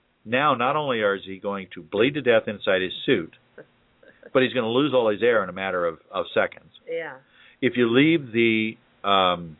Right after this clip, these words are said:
Speaker 2: He'll vacuum his
Speaker 1: if
Speaker 2: suit.
Speaker 1: you leave it
Speaker 2: <laughs>
Speaker 1: in the suit,
Speaker 2: Uh-huh.
Speaker 1: um, you're still gonna bleed out.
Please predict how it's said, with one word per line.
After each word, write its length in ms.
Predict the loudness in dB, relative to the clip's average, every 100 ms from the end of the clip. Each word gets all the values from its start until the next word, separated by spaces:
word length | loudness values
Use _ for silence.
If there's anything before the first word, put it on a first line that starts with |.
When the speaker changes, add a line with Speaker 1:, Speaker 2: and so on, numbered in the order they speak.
| -10
Speaker 2:
He'll 260 | -8 -8 -8
vacuum 400 | -4 -4 -4 -12
his 120 | -10 -2
Speaker 1:
if 120 | -2
Speaker 2:
suit. 60 | 4
Speaker 1:
you 120 | 4
leave 260 | 6 4 6
it 140 | 4 2
Speaker 2:
<laughs> 100 | -4
Speaker 1:
in 220 | 0 2
the 60 | 0 0
suit, 320 | 0 0 -2 -10 _ _ _ _ _
Speaker 2:
Uh-huh. 640 | -20 -20 -20 _ _ -4 2
Speaker 1:
um, 420 | 4 2 0 -10 _ _ _ _ _ _ -2
you're 140 | 0 2
still 140 | 0
gonna 160 | 0 -2
bleed 240 | -4 -4
out. 240 | -4 -6